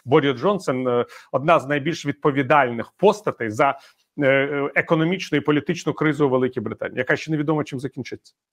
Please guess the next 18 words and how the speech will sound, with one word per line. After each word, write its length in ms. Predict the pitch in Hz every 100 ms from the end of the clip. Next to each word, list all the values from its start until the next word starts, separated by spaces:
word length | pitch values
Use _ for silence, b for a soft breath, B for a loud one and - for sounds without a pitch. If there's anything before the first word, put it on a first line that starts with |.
| _ _ -
до 120 | 95
речі. 260 | 92 - - b b b
І, 140 | 180 165 151 143 139 135
е, 880 | 135 135 135 135 135 139 147 151 175 - B B
звичайно, 760 | - 143 180 196 139 123 120 117
українці 640 | 135 143 151 147 - 127 117 - _ _ -
вдячні 560 | 104 147 151 - 107
мають 520 | 110 110 117 127 113
бути 260 | 107 117 123
Борису 360 | 107 127 - 117
Джонсону 420 | 135 127 123 110
за 140 | 123
ту 120 | -
рішучу 420 | 131 127 147 - 117
позицію, 440 | 117 123 127 120
яку 160 | - 120
він 160 | 117
зайняв, 560 | 104 117 113 110 98